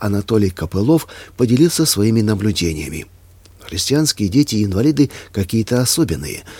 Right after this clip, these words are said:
Они отличаются от здоровых детей тем, что по-особенному любят ближних. Всем все прощают, всегда готовы помочь. Если мы по-настоящему любим Бога, то без ропота и недовольства сможем принять в свою семью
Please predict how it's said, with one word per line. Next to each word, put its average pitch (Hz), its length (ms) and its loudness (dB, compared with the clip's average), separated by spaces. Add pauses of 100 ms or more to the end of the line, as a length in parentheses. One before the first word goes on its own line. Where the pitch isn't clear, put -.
(160)
Они 147 200 2
отличаются 156 680 0
от 117 180 -2
здоровых 117 500 2
детей 80 280 -4
тем, 156 260 2 (220)
что - 240 -2
по-особенному 139 960 2
любят 110 320 0
ближних. 80 460 -6 (360)
Всем 160 320 6
все 135 220 0
прощают, 78 560 -4
всегда 127 340 -2
готовы 85 360 -2
помочь. 76 500 -8 (440)
Если 170 260 4
мы 160 120 6
по-настоящему 131 840 0
любим 104 300 2
Бога, 110 340 2
то 98 120 -4
без 85 180 -2
ропота 117 360 0
и 104 180 -4
недовольства 95 600 -2 (260)
сможем 160 380 4
принять 127 360 0
в - 80 -8
свою 101 200 0
семью 110 340 0